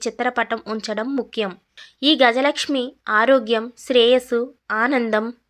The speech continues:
విజయానికి చిహ్నంగా పరిగణించబడుతుంది. కనుక గజలక్ష్మిని పూజించడం వల్ల ఇంట్లో సుఖ సంతోషాలు, సౌభాగ్యాలు ఉంటాయి.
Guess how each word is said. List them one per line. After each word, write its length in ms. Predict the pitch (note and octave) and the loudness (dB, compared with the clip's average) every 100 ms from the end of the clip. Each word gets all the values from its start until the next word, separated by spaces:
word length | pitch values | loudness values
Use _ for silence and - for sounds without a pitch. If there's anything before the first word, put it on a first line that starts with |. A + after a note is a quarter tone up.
| - | -12
విజయానికి 560 | A3+ A#3+ D4+ E4+ E4+ D4+ | -8 -2 0 0 -2 -2
చిహ్నంగా 560 | C#4 A#3+ B3 A#3 A3+ | -2 -2 -2 -2 0
పరిగణించబడుతుంది. 1200 | A#3+ C4+ A#3 A#3 A3 A#3 A3 G#3 G#3 G#3 G3 F#3 - _ _ _ _ _ _ - - | 0 0 0 -2 -4 -4 -4 -4 -6 -6 -6 -8 -12 _ _ _ _ _ _ -18 0
కనుక 320 | D4 C#4+ C4+ A3+ A3+ | 2 2 2 0 2
గజలక్ష్మిని 580 | A#3 A#3+ C#4+ D4 F4 E4 | 0 2 0 0 -2 -2
పూజించడం 680 | D#4 C4+ B3+ C4 C4 B3+ A#3+ | -2 -2 0 -2 -2 -2 0
వల్ల 320 | A3+ A3 A3+ - | 0 0 -2 -4
ఇంట్లో 400 | A#3+ C4 C4 B3+ | -6 -2 -2 -2
సుఖ 220 | B3 - | -4 -6
సంతోషాలు, 840 | A#3+ C#4+ C#4+ C#4+ C#4+ C4+ A3+ A3 B3 _ | -4 -4 2 2 2 -2 -2 -4 -8 _
సౌభాగ్యాలు 760 | - B3 A#3+ C4 A#3+ B3 A3+ B3 | 0 2 4 4 2 0 0 -2
ఉంటాయి. 680 | B3 A#3 A3 G3+ G3 F#3 | -4 -4 -2 -2 -2 -6